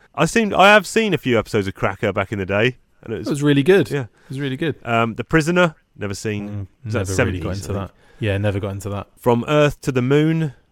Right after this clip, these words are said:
Speaker 1: never heard of.
Speaker 2: Never heard of it.
Speaker 1: Uh, Spartacus.
Speaker 2: Uh, it was, yeah. I
Speaker 1: Yeah.
Speaker 2: mean, I, I watched all of it, but I, I w-, yeah, I think it was just down to just being,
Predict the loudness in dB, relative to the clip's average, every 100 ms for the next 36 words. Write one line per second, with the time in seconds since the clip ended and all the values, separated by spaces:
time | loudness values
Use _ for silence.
0 | -14 -8 -4 -2 -2 -4 -8 _ 0 2
1 | 2 4 4 4 2 0 -2 -6 -10 -4
2 | -4 -4 4 4 4 0 2 2 0 -14
3 | -18 _ _ -10 -6 -4 -6 -4 -4 -4
4 | -2 0 0 -2 -10 _ _ _ 0 4
5 | 6 6 6 6 4 2 0 -2 0 0
6 | -2 -4 -6 -6 -4 -4 -4 -2 -2 0
7 | 0 0 0 -2 -4 -4 -2 -4 -4 -6
8 | -6 -8 -6 -4 -4 -6 -10 -10 -6 -6
9 | -4 -8 -10